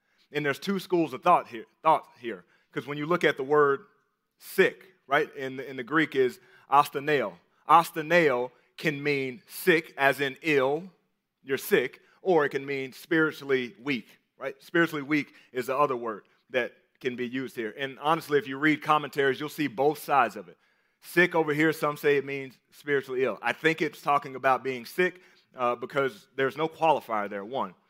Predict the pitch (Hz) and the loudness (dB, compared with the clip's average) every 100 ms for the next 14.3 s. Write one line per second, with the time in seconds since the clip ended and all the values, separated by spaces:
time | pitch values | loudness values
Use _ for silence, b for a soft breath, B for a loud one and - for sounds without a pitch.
0 | b b b 131 127 135 143 165 156 143 | b b b -8 -6 -2 0 2 2 0
1 | 123 160 156 143 123 165 185 127 113 113 | 0 2 4 2 2 -6 -4 -4 -4 -4
2 | 123 127 123 139 139 120 165 151 165 151 | -4 -6 -6 -6 -4 -6 -6 -6 -6 -8
3 | 127 139 147 113 127 b b 127 131 156 | -6 -2 0 -2 -8 b b -4 -4 2
4 | 170 165 147 143 180 131 120 131 131 - | 4 4 2 -4 -10 -8 -4 -4 -4 -8
5 | 143 131 143 143 135 123 131 120 B - | -10 -2 0 0 -2 -2 -2 -2 B -4
6 | 135 - 165 156 - 147 135 123 151 147 | -4 -2 0 0 0 -4 -4 -2 -2 -2
7 | - - 147 127 123 - 131 110 - 170 | -8 -12 -10 -10 -14 -12 -12 -6 0 2
8 | 127 _ b - 143 160 151 135 156 139 | 0 _ b -8 -4 2 2 2 -4 -4
9 | 135 131 - 147 - 135 135 143 127 b | -10 -10 -10 -10 -8 -10 -6 -6 -6 b
10 | b 147 185 170 160 139 - 180 175 135 | b 0 2 2 2 0 -2 2 2 2
11 | 131 135 135 127 147 175 170 165 170 - | -2 0 0 4 4 4 4 2 2 0
12 | 127 139 110 151 165 160 143 143 131 - | -6 -6 2 6 6 6 2 -2 -4 0
13 | 190 196 139 117 135 - 135 - 143 165 | 2 4 2 -2 -12 0 0 0 -4 2
14 | 151 117 123 | 2 2 -4